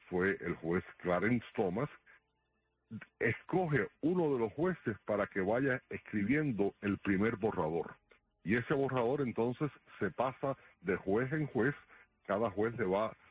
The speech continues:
quitando ideas, sumándole ideas, cambiando una palabra por otra, y después le pasa el borrador al siguiente juez para que el juez,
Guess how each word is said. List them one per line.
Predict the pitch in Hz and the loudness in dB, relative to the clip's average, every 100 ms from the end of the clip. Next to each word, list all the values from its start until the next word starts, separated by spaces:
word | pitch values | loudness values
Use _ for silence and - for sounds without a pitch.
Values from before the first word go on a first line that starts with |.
| - - | -20 -18
quitando | - 76 101 113 120 113 101 | -12 -6 -2 0 2 2 2
ideas, | 95 131 135 127 - | 2 2 2 0 -4
sumándole | 85 76 98 110 104 98 | -8 -2 0 2 2 2
ideas, | 95 120 127 117 | 2 2 2 0
cambiando | - 85 92 110 107 | -4 -2 0 0 0
una | 104 98 | 0 0
palabra | 95 104 113 110 | 0 0 0 0
por | 113 135 | 0 0
otra, | 135 - 175 170 - - | 0 0 -2 -2 -10 -12
y | - 123 | -2 0
después | 113 - 151 170 | 0 0 -2 0
le | 151 | 0
pasa | 127 135 139 | 0 -2 -2
el | 120 | 0
borrador | 117 135 127 147 - | 0 0 2 0 -2
al | 113 113 - | -2 -2 0
siguiente | 107 98 131 156 156 | -2 2 0 0 -2
juez | 147 131 147 - | 0 0 0 0
para | 139 107 | -2 0
que | 98 | -2
el | 87 | 0
juez, | 104 117 | 2 2